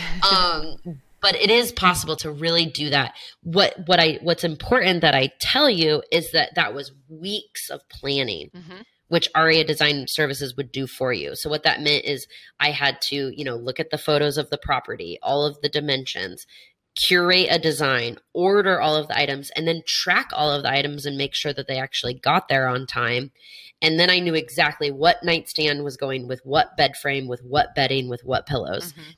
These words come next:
Speaker 1: because that was all pre-prepped while I was under contract.
Speaker 2: Mm-hmm.
Speaker 1: So the beauty
Speaker 2: Right.
Speaker 1: of this property is that I closed on it, and within four days, it was being professionally photographed because it was completely furnished.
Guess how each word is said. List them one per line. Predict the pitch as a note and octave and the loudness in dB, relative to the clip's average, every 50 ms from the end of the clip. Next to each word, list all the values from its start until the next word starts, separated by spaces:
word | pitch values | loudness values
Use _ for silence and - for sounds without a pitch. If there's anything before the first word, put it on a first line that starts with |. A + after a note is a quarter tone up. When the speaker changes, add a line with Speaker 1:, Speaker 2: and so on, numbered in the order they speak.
| _ | _
Speaker 1:
because | - D#3 - D#3 D3+ C3+ B2 - _ - | -2 -2 2 2 0 0 -2 -8 _ 0
that | D3 C3+ C#3 - - | 2 4 4 2 0
was | D3+ C#3 - _ _ - | -4 -6 -8 _ _ -2
all | C#3 D3 D3 C#3 C#3+ - | 0 2 2 2 0 2
pre-prepped | - - - - F3+ F3+ F3+ E3+ - - - - C#3+ E3 - - - - _ _ _ _ _ _ | 2 2 2 2 -2 -2 -2 -4 -10 -14 -6 -2 -2 -2 -2 -4 -10 -20 _ _ _ _ _ _
while | - C#3+ B2+ B2+ C3+ C3+ C#3 D#3 D#3+ | -20 -18 -10 -6 -4 -2 0 0 2
I | E3 D#3+ | 2 2
was | D#3 D3+ C#3 C3+ | 0 0 -2 -4
under | C3+ C3 B2+ A#2+ | -4 -4 -4 -8
contract. | - - - A#2+ A#2 - - - - - _ | -6 -4 -4 -4 -4 -4 -6 -8 -8 -8 _
Speaker 2:
Mm-hmm. | D#3+ D#3 D#3+ E3 _ - - - - - | -20 -20 -20 -20 _ -20 -20 -20 -16 -8
Speaker 1:
So | - - D#3+ | -2 0 2
the | C#3+ D3+ C#3 | 2 0 -2
beauty | B2 - - D#3 E3 F3 E3+ E3 A3 A3+ G#3 | -2 -8 -8 -4 0 2 2 4 4 4 4
Speaker 2:
Right. | F#3 D#3+ | 4 2
Speaker 1:
of | C#3+ | 0
this | C3+ C#3+ D3 - - | 0 0 0 0 -2
property | - - - C3+ C3+ - - C3 B2+ C3 B2+ A#2+ A2+ B2 - _ _ - | -6 0 0 0 0 2 0 -2 0 0 0 0 -2 -2 -4 _ _ -2
is | - D3+ C#3+ - | -2 -2 0 0
that | - C#3+ C3+ - - | 0 0 0 2 0
I | B2+ C3 | -2 -4
closed | - - - - - D3 C#3 C#3+ D3 D#3 C#3+ - - | -4 -6 -10 -4 0 2 4 4 4 2 0 -2 -4
on | E3 E3 F3+ | -4 -2 0
it, | F#3 G3 F#3+ - - - - - - _ - | 0 0 0 -2 -6 -16 -20 -20 -10 _ 0
and | D#3 D3 C#3+ | 2 2 4
within | D3+ D3 - D3 C#3 C3+ | 0 2 2 0 -2 -2
four | C3 - - - - - - D3 C#3+ D3+ D3+ D3+ D3 | -6 -12 -16 -16 -8 -4 -2 0 2 2 2 0 -2
days, | - - C#3 C3 C3 B2+ B2+ B2 - | 0 2 2 2 4 2 0 -2 -4
it | - C#3 | -6 -6
was | C3 C3 | -6 -6
being | B2 - B2+ A#2+ B2 A#2+ - | -6 -6 -8 -8 -8 -8 -10
professionally | - - - - - B2 - - - A#2+ B2 | -12 -12 -6 -2 -2 0 0 0 -2 -4 -6
photographed | - - - B2+ B2 A#2+ A#2+ - A2+ A#2+ A#2+ - - | -6 -4 -2 0 0 0 0 -2 -2 -4 -4 -6 -8
because | - B2 - B2+ A#2+ | -10 -8 -6 -4 -6
it | A#2 | -4
was | A2+ A#2 | -6 -6
completely | - - B2 - - - - - - | -8 -12 -12 -8 -6 -6 -6 -6 -8
furnished. | - - - - - - - - - - - - | -10 -10 -10 -12 -12 -16 -16 -14 -12 -12 -12 -14